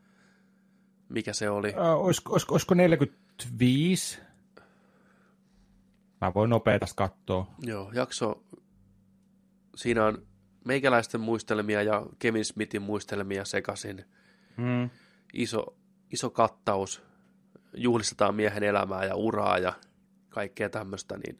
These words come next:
Speaker 1: suosittelen käymään kuuntelemaan. Jos nyt oot ensimmäistä kertaa Nerdikin parissa, niin
Speaker 3: Neljä neljä.
Speaker 2: Neljäkymmentäneljä, Excelsior on se jakson,
Speaker 1: No niin.
Speaker 2: jakson numero neljäkymmentäneljä.
Speaker 1: Löytyy Tubesta ja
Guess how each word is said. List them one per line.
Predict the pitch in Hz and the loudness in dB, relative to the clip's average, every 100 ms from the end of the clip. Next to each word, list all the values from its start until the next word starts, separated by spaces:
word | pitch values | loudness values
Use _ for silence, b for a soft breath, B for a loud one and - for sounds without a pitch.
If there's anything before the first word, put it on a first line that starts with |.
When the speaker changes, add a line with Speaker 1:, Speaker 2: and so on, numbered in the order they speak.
| - | -6
Speaker 1:
suosittelen | 147 147 131 117 | -4 -2 0 2
käymään | 113 110 104 104 | 2 2 0 -4
kuuntelemaan. | 110 104 101 101 98 | -4 -4 -4 -2 2
Jos | 113 - | 0 2
nyt | 120 | 0
oot | 107 110 | 2 4
ensimmäistä | 110 113 104 - | 2 2 -4 -4
kertaa | 101 101 98 | -6 -4 -4
Nerdikin | 101 107 107 101 98 | -2 -2 -2 -4 -6
parissa, | 101 101 - - | -4 -4 -4 -6
niin | 104 - b b b b b b b b b b b b b _ _ - | -8 -12 b b b b b b b b b b b b b _ _ -6
Speaker 3:
Neljä | 135 139 135 | -2 2 2
neljä. | 131 107 95 92 - - | 0 -2 -4 -10 -4 4
Speaker 2:
Neljäkymmentäneljä, | 143 156 143 131 123 107 87 | 6 6 2 4 6 6 4
Excelsior | 127 123 - 127 110 - 101 95 - _ - | 0 0 2 2 2 -2 -4 -4 -8 _ -10
on | 98 | -8
se | 95 | -4
jakson, | 92 87 - - _ _ _ 151 | -6 -6 -10 -12 _ _ _ -4
Speaker 1:
No | 147 | -2
niin. | 123 | 2
Speaker 2:
jakson | 117 - 127 | 0 0 0
numero | 123 120 | 2 2
neljäkymmentäneljä. | 117 113 117 - 85 76 - - | 2 0 -2 -2 -2 -2 -14 -6
Speaker 1:
Löytyy | 131 117 - 143 | -2 0 0 -4
Tubesta | 139 127 120 - 110 | -2 -2 -4 -2 0
ja | 104 | 0